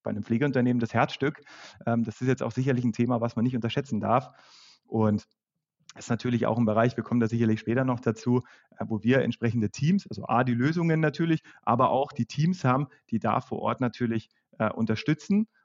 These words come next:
und einen, einen absoluten Support in solchen Bereichen geben. Und dann hast du es natürlich auch schon gesagt, ist das natürlich hier und da auch so ein Invest-Thema, ja? Also auch irgendwie eine Software,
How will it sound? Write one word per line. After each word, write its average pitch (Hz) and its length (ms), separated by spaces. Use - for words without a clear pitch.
und 113 280
einen, 113 300
einen - 300
absoluten 120 460
Support 113 360
in 120 80
solchen 98 240
Bereichen 101 400
geben. 101 320
Und 113 60
dann 117 160
hast 135 180
du 156 40
es 143 80
natürlich 139 320
auch 147 100
schon 156 160
gesagt, 139 380
ist - 180
das 139 120
natürlich 135 360
hier 135 120
und 127 120
da 123 80
auch - 120
so - 120
ein 123 60
Invest-Thema, 123 580
ja? 127 160
Also - 200
auch - 240
irgendwie - 380
eine 113 120
Software, 135 460